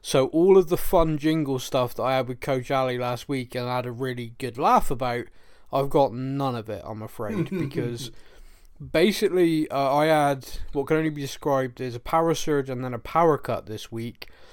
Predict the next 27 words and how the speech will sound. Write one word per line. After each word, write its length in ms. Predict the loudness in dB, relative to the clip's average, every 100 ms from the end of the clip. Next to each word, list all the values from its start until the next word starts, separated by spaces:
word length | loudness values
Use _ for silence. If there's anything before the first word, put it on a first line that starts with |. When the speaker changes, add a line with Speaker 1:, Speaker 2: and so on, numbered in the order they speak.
| -20 -12 -2
Speaker 1:
and 440 | 0 0 -4 -6
my 540 | -4 -2 -2 -2 -6 -10 -10 8
P 240 | 10 10
C, 360 | 2 0 0 0
if 100 | -4
you 100 | -4
like, 280 | -4 -6 -6
has 260 | -6 -6 -4
gone 420 | -4 -2 -4 -8
the 60 | -8
way 200 | -8 -8
of 100 | -10
the 120 | -14 -12
dodo. 520 | -8 -6 -8 -12 -8 0 4 6
<laughs> 100 | 4 2
So, 480 | -2 8 10 10 6 -2 -18 -18 -20 -20 -20 -8 0
uh, 380 | 2 2 2 0
that, 220 | 2 2
that's, 260 | 6 6 6
that's 220 | 4 4
a 40 |
fun 440 | 2 6 8 8 4
thing, 300 | 0 0 2
but 80 | 4
that's 180 | 4
basically 380 | 6 6 6 2
got 220 | 2 2